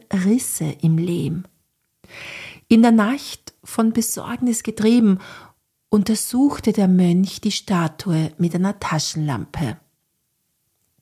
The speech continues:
Er sah die Risse und war voller Sorge um die Statue.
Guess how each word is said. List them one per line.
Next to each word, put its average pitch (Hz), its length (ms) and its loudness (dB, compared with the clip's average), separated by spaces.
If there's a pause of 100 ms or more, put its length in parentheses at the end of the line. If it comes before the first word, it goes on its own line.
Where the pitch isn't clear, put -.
(720)
Er 170 140 0
sah 151 440 -4
die 202 160 0
Risse 180 720 -4 (560)
und 190 320 4
war 185 160 2
voller 208 360 -2
Sorge 165 880 -2
um 175 160 2
die 208 120 -4
Statue. 165 720 -4